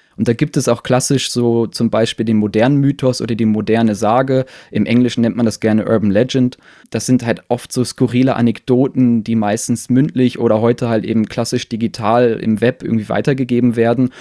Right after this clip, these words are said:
und deren Quellen in aller Regel nicht zurückzuführen sind. Also irgendwie, es gibt Krokodile in New York in, in der, äh, Kanalisation oder irgendwie sowas.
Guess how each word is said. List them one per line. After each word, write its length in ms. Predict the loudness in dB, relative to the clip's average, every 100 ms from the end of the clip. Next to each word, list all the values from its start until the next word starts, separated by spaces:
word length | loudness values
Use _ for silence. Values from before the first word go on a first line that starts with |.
| -20 -8
und 140 | -2 2
deren 240 | 2 0
Quellen 380 | -2 0 2 2
in 120 | 0
aller 220 | -2 -2
Regel 240 | 0 0 2
nicht 240 | 2 0
zurückzuführen 720 | -6 -4 -6 -6 -8 -4 -2 -2
sind. 340 | -2 -6 -6
Also 240 | -6 -6
irgendwie, 340 | -4 -2 -2 -2
es 140 | -4
gibt 280 | -4 -6 -8
Krokodile 880 | -12 -4 -2 0 0 2 2 0 -2 -2
in 160 | 0
New 80 | 2
York 340 | 2 2 0
in, 240 | 0 0 0
in 220 | 2 0
der, 800 | 0 -2 -2 -4 -6 -8 -10 -12
äh, 40 |
Kanalisation 920 | -6 0 2 2 0 -2 -2 0 2
oder 200 | 2 0
irgendwie 340 | -4 -4 -4 -4
sowas. 440 | -6 -8 -8 -10